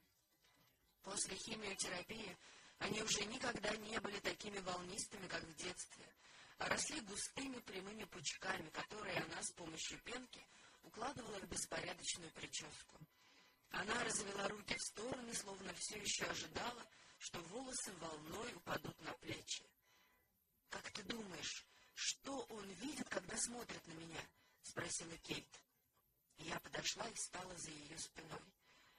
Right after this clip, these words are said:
Она не была похожа на меня так, как Джесси, но всё равно, когда мы стояли рядом, сходство было очевидным. Не в форме губ,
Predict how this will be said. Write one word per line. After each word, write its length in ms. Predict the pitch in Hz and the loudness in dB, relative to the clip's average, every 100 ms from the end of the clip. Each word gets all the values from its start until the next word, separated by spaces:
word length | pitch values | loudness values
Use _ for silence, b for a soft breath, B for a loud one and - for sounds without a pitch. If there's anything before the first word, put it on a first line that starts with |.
| B B B B | B B B B
Она 320 | - 202 214 | 2 6 6
не 120 | 220 214 | 6 2
была 340 | 208 240 254 | 2 4 4
похожа 500 | - 185 196 190 180 | 2 -2 0 0 0
на 80 | 180 | -2
меня 380 | 180 190 185 180 | -4 2 2 2
так, 220 | - 180 - | 2 0 0
как 220 | - 165 160 | -2 0 2
Джесси, 600 | - - 180 160 - - - - B B B | 4 4 4 2 2 0 -6 -18 B B B
но 80 | - | -4
всё 200 | - 190 | 0 4
равно, 420 | 196 - 202 214 | 4 4 2 2
когда 340 | - 160 175 202 | 0 0 0 0
мы 100 | 190 | -2
стояли 500 | - 180 185 180 175 | 0 0 0 0 0
рядом, 360 | 196 233 - 151 B B B B | 0 0 -2 -8 B B B B
сходство 500 | - 302 285 - 220 | -2 -2 -2 -2 -2
было 240 | 240 233 | 0 0
очевидным. 680 | 202 - 214 196 202 160 - - - B B B B | 2 2 0 -2 -6 -4 -6 -6 -20 B B B B
Не 160 | 190 226 | -6 -4
в 40 | |
форме 460 | - 247 262 247 247 | -2 -2 -2 0 -4
губ, 380 | 202 226 240 | -6 -8 -8